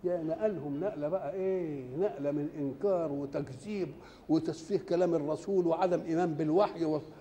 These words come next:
وصم أذانهم عن الخير وإلى آخره، إلى إنه ينقلهم للإيه؟ لل-، لل-، للحساب. ونضع الموازين القسط ليوم القيامة. طب وليه قال كده؟ ليه جاب دي بعدين؟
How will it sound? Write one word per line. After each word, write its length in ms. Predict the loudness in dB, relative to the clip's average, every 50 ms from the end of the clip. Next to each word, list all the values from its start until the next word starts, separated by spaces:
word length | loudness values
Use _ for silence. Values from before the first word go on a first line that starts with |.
| -10 -6
وصم 400 | -6 -2 2 4 4 4 4 0
أذانهم 440 | 2 2 2 4 4 2 2 2 0
عن 180 | 0 0 -2
الخير 360 | -2 -4 -2 0 2 2 4 4
وإلى 380 | 2 2 2 0 0 0 0
آخره، 300 | 0 0 0 -2 0 0
إلى 160 | 2 2 2
إنه 160 | 2 4 4 4
ينقلهم 380 | 6 6 6 6 6 6 4 2
للإيه؟ 380 | 0 0 0 0 2 2 0 -2 -6 -16 -18 -20 -20 -20 -20 -20 -20 -20 -20 -20 -20 -20 -20 -20 -20 -20 -20 -20 -20 -20 -20 -20 -12 -8
لل-، 260 | -6 -6 -4 -6 -6 -6
لل-، 220 | -8 -8 -8 -6 -4
للحساب. 540 | -4 -4 -2 -2 -4 -4 -2 -4 -4 -4 -6 -12 -18 -20 -20 -20 -20 -20 -20 -20 -20 -20 -20 -20 -20 -20 -20 -20 -20 -20 -20 -14 -4 0
ونضع 600 | 4 4 8 8 8 8 8 6 2 4 4 4
الموازين 960 | 2 2 2 2 4 4 6 6 6 6 4 4 -2 -2 2 2 2 4 4
القسط 640 | 2 2 0 -4 -4 -4 -4 -4 -4 -10 -6 -2 -2
ليوم 560 | 0 0 2 2 6 6 6 6 6 2 0
القيامة. 640 | 0 -2 -4 -6 -4 -4 -2 -2 -4 -4 -8 -10 -12 -14 -20 -20 -20 -20 -20 -20 -12 -2 -2
طب 160 | -2 -2 0
وليه 260 | -2 -2 0 -2 -2
قال 140 | -2 -4 -4 -6 -8
كده؟ 120 | -10 -10 -10 -12 -18 -18 -20 -20 -20 -20 -20 -20 -16 -6 -4
ليه 140 | -4 0 6
جاب 240 | 6 6 6 4
دي 80 | 0 2
بعدين؟ 440 | 2 2 2 2 2 2 0 0